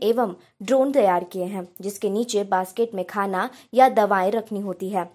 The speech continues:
और फिर उसे रिमोट कंट्रोल के जरिए कहीं भी सुरक्षित डिलीवर किया जा सकता है। प्रिंस ने कहा कि मैंने अपने ड्रोन के डिजाइन में ऐसा सिस्टम फिट किया है, जिससे ड्रोन हवा में रहकर जरूरतमंदों के घर की छत या घर के सामने सामान पहुंचा सकता है।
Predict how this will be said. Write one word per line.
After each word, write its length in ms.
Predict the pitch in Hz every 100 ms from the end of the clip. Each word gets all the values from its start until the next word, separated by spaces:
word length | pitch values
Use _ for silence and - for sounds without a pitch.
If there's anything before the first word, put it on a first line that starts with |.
| -
और 120 | 196
फिर 300 | 202 240 214 240 -
उसे 220 | 269 277 339
रिमोट 340 | 302 302 339
कंट्रोल 400 | 285 226 233 262
के 140 | 262
जरिए 400 | 208 214 254 214 - - -
कहीं 260 | 294 339
भी 160 | 247 269
सुरक्षित 500 | 277 233 196 - 220
डिलीवर 340 | 214 180 180
किया 260 | 190 247 180
जा 160 | 180 175
सकता 280 | 185 -
है। 220 | 185 190 - _ _
प्रिंस 280 | 202 226 226
ने 80 | 208
कहा 340 | 185 208 202 247 - _
कि 80 | -
मैंने 260 | 320 320 359
अपने 240 | 349 330
ड्रोन 280 | 285 247 269
के 100 | 294
डिजाइन 380 | 220 220 214 214
में 120 | 247 220
ऐसा 220 | 208 220
सिस्टम 380 | 208 202 226 214
फिट 240 | 214 190
किया 200 | - 202
है, 300 | 226 208 226 - - -
जिससे 340 | 285 320 311
ड्रोन 320 | 240 226 233
हवा 320 | 233 214 196 233
में 120 | 233
रहकर 420 | 202 240 233 202 - - -
जरूरतमंदों 680 | 214 311 339 359 294 262 285
के 120 | 285
घर 240 | 196 220 220
की 180 | 220
छत 280 | 220 - 220 220
या 160 | 190
घर 220 | 185 214 208
के 140 | 220
सामने 380 | - 196 214 214
सामान 440 | 214 180 180 185
पहुंचा 360 | 214 233 196 180
सकता 320 | 180 175 175
है। 240 | 185 175